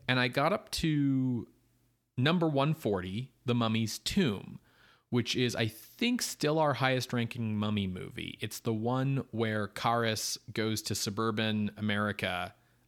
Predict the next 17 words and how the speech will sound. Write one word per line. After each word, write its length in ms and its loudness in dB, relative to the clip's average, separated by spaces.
uh, 160 2
to 160 -4
hunt 200 -2
down 220 -2
his 180 -4
victims. 720 -6
And 540 0
I 80 2
think 460 -2
that 380 2
is 240 0
better 680 -6
than 160 2
Return 340 -4
of 100 -12
the 80 -14
Fly. 560 -10